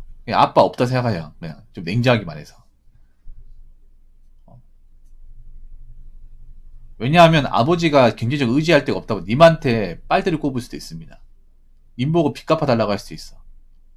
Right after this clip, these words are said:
그럼 님 인생도 굉장히 뭐 성인 되고 나서도 돈에 계속 쪼들린단 말이에요. 그렇기 때문에 님이 이렇게 사셔야 돼. 만약 부사관 입대하면 돈 나와요. 돈 나오는데 그 돈을 어떻게든 아껴야 됩니다.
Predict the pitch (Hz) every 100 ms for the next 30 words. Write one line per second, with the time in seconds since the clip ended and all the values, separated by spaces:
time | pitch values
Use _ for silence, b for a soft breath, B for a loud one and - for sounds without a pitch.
0 | - - - - - - - - - -
1 | - - - - - 143 139 170 143 170
2 | 156 123 131 143 123 101 90 - - -
3 | - - 87 76 - 180 185 170 156 123
4 | 107 107 117 82 - - _ _ _ _
5 | - - - 143 123 - 147 147 139 92
6 | 78 - - - 131 131 123 113 120 92
7 | - b b b b - - - - -
8 | 156 160 202 202 131 113 92 - - -
9 | 95 - 127 131 135 131 139 107 120 98
10 | 82 85 78 - 117 107 98 104 104 107
11 | 80 - - 147 165 160 - 143 - -
12 | 185 147 127 - 90 82 -